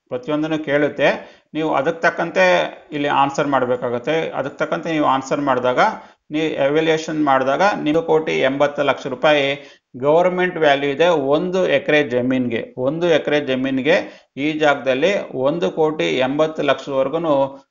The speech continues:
ಗವರ್ನಮೆಂಟ್ ವ್ಯಾಲ್ಯೂನೇ ಇದೆ. ಆದ್ರಿಂದ ನಿಮ್ಗೆ ಈಗ ಅರ್ಥ ಆಗಿರ್ಬೋದು, ನೀವು ಯಾವ ರೀತಿಯಲ್ಲಿ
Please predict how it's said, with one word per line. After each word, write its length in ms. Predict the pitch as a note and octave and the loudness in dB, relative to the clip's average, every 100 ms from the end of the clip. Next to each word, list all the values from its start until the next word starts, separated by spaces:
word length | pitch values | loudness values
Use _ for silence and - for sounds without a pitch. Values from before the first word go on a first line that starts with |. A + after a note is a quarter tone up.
| _ B2 | _ -2
ಗವರ್ನಮೆಂಟ್ 560 | C#3+ E3 E3 E3+ D3 | 0 0 -2 -4 -2
ವ್ಯಾಲ್ಯೂನೇ 500 | C3 B2+ C3+ C3+ B2+ | 2 4 2 -2 -2
ಇದೆ. 340 | B2 A2 A2 - | -4 -4 -6 -10
ಆದ್ರಿಂದ 480 | B2+ C3+ F3 F#3 F3 C#3+ C#3+ F3+ - - _ _ _ - | -2 0 2 0 2 4 4 2 -6 -20 _ _ _ -8
ನಿಮ್ಗೆ 340 | D#3+ F#3 F3+ | -4 0 0
ಈಗ 100 | D#3 | 2
ಅರ್ಥ 200 | D3+ C#3 | 2 4
ಆಗಿರ್ಬೋದು, 640 | D#3+ D#3 C#3+ C3+ B2 C#3+ D#3+ | 2 2 -2 -2 -2 -2 -4
ನೀವು 220 | D3+ C3+ | -4 0
ಯಾವ 300 | C3 C#3 F3 | 4 4 2
ರೀತಿಯಲ್ಲಿ 840 | E3+ D#3 D3+ C#3+ D3+ E3 E3 - | -2 -6 -4 -2 0 -2 -4 -10